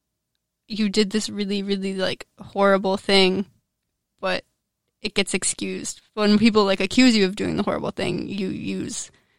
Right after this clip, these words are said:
like, "Oh, it's because I'm gay. Oh, it's because I'm whatever race. Oh, it's because blah, blah, blah reason." And it's like, you don't wanna take responsibility for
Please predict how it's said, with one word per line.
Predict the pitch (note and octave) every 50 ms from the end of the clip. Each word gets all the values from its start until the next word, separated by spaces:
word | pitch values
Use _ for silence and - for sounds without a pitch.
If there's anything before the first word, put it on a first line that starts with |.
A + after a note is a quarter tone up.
| _ _ _ _ _ -
like, | - - - - -
"Oh, | G#3 G3 -
it's | - -
because | - - G#3 G3+ A3+ G#3+ G#3+ -
I'm | - - - -
gay. | - - - A#1+ - - -
Oh, | - - -
it's | - - -
because | - - - - - F#3+ G3+ -
I'm | - - - - - - G#3+
whatever | G#3+ - - C#2 - - - -
race. | - - - - - C#2 - -
Oh, | - -
it's | - - -
because | - - - - - - -
blah, | - - - -
blah, | - - C2+ -
blah | - D#2 D#2+ D2+ D2
reason." | - - - - - - C#2+ C#2+ - -
And | - -
it's | G3+ G3 - -
like, | A3 G3+
you | G#3+ G#3 G3+
don't | G3+ G3+
wanna | G3+ G#3 G#3 G3+
take | - - A3 A3 -
responsibility | A3 - - - - A3 G#3+ - G3 A3+ - - - - - - -
for | - - - - - -